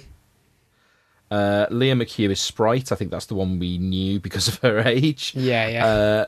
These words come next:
Speaker 1: Don Lee is Gilgamesh.
Speaker 2: The Forgotten One.
Speaker 1: Yeah.
Speaker 2: Yeah.
Speaker 1: Uh, Barry, oh, Irish name that I'm not sure how to pronounce. Is it, is it, is it Quigan?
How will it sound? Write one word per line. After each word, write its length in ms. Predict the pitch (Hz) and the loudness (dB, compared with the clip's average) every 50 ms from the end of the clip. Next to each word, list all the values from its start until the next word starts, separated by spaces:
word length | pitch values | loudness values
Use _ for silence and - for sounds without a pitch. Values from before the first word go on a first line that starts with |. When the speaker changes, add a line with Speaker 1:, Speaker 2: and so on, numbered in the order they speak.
| - _ _ 147 131 | -4 _ _ -6 -2
Speaker 1:
Don 320 | - 135 131 135 131 127 | 0 2 2 2 4 4
Lee 240 | 123 120 117 113 107 | 4 4 4 4 4
is 160 | 107 104 - | 2 2 0
Gilgamesh. 840 | - - 123 113 113 101 104 113 113 110 - - - - - - - - - _ _ _ _ - - - - - - _ _ _ | -2 0 0 0 2 2 0 0 0 0 -2 -6 -10 -10 -12 -14 -16 -18 -20 _ _ _ _ -20 -20 -20 -20 -20 -20 _ _ _
Speaker 2:
The 100 | - 143 | -4 -2
Forgotten 460 | 143 - 165 151 180 190 - 190 160 | 0 0 2 2 2 2 2 2 2
One. 220 | 139 135 185 226 - - - - - - - - - - - - - - | 2 2 0 0 -2 -2 -4 -4 -4 -4 -6 -8 -12 -14 -16 -16 -12 -8
Speaker 1:
Yeah. 240 | 101 98 95 98 - - _ _ _ _ _ - | -4 -4 -4 -4 -6 -8 _ _ _ _ _ -6
Speaker 2:
Yeah. 140 | 131 127 - - _ _ _ _ _ _ _ _ _ _ _ _ _ _ _ _ _ _ _ _ _ _ _ - | -4 -4 -4 -6 _ _ _ _ _ _ _ _ _ _ _ _ _ _ _ _ _ _ _ _ _ _ _ -4
Speaker 1:
Uh, 600 | 92 95 92 92 92 92 92 92 92 90 90 85 - - - - - - | -2 0 0 0 0 0 0 0 0 0 -2 -2 -4 -8 -14 -20 -8 -2
Barry, 480 | - 127 131 135 131 120 117 110 107 - - - _ _ _ _ _ _ _ _ - - | 0 0 2 2 2 0 0 -2 -4 -6 -10 -18 _ _ _ _ _ _ _ _ -18 -16
oh, 600 | - 98 - 107 107 104 107 107 101 95 92 - - | -12 -10 -8 -6 -4 -2 -2 0 0 0 -2 -2 -2
Irish 380 | 110 113 117 110 104 - - 113 | 2 2 4 2 2 0 0 -2
name 280 | 101 104 107 104 95 | 0 0 0 0 0
that 140 | 90 90 - | 0 -2 -2
I'm 100 | 87 92 | -2 -2
not 140 | 92 85 85 | -2 -4 -2
sure 140 | - 98 87 | -4 -4 -2
how 120 | 95 90 | -2 -4
to 120 | - - | -4 -6
pronounce. 580 | - - 95 95 92 87 87 - - - - - - | -6 -4 -2 -2 0 -2 -4 -6 -10 -14 -18 -10 -8
Is 120 | 127 107 131 | 0 0 2
it, 120 | 123 - | 2 2
is 140 | - 113 - | 0 -2 0
it, 100 | - - | 0 0
is 100 | 123 110 143 | 0 0 0
it 120 | - - | -2 -2
Quigan? 520 | - - - 151 160 170 190 202 214 208 | -6 -4 -2 0 0 0 0 -2 -2 -6